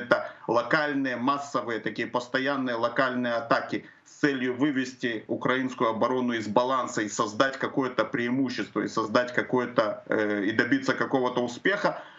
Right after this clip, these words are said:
Возможно, они постараются ввести в ближайшее время те или иные резервы. Погода тоже очень серьезный фактор. Э, знаете, когда распутится, э, налицо, то вне асфальтовых дорог, э, собственно, по полям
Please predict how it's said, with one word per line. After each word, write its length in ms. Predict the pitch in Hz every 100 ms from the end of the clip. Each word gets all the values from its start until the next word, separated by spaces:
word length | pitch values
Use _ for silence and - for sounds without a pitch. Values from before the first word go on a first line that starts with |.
| -
Возможно, 640 | 127 127 156 196 196 160
они 180 | 151 151
постараются 720 | 143 143 - 143 147 143 -
ввести 640 | 123 123 123 - 147 131 131 _ _ _ _ _ _ -
в 80 | 143
ближайшее 600 | 120 135 135 139 - 117
время 540 | 113 131 127 123 120 -
те 160 | - 143
или 140 | 131
иные 260 | 127 131 127
резервы. 640 | 123 123 165 160 143 139 - -
Погода 480 | - 123 139 214 202
тоже 300 | 196 214 190
очень 240 | 180 160 151
серьезный 440 | 151 143 139 131
фактор. 460 | 127 120 - 113 -
Э, 420 | 120 117 117 117 117
знаете, 300 | 139 156 -
когда 380 | 135 123 147
распутится, 720 | 156 143 - 170 190 175 -
э, 640 | 156 127 127 127 123 123 123
налицо, 600 | 123 127 123 123 196 202 -
то 480 | 139 131 127 123 120
вне 280 | 131 139
асфальтовых 680 | 165 - 147 156 - 135 123
дорог, 420 | 123 147 190 190 - - _
э, 420 | - 113 113 104 101
собственно, 400 | 107 131 131 120
по 140 | 127
полям 580 | - 139 135 123 104 104